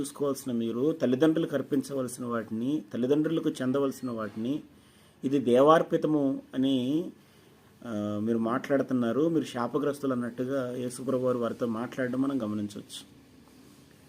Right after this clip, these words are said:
కాబట్టి తల్లిదండ్రులను చూసుకోవాల్సిన బాధ్యత పిల్లలపైన ఖచ్చితంగా ఉంటుంది.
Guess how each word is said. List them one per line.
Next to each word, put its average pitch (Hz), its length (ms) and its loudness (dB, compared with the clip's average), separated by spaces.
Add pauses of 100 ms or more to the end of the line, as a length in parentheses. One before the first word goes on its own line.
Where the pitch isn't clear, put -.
(300)
కాబట్టి 170 760 4
తల్లిదండ్రులను 165 520 4 (100)
చూసుకోవాల్సిన 147 520 -2
బాధ్యత 123 460 0 (260)
పిల్లలపైన 135 420 -2
ఖచ్చితంగా 139 520 -2
ఉంటుంది. 127 500 -2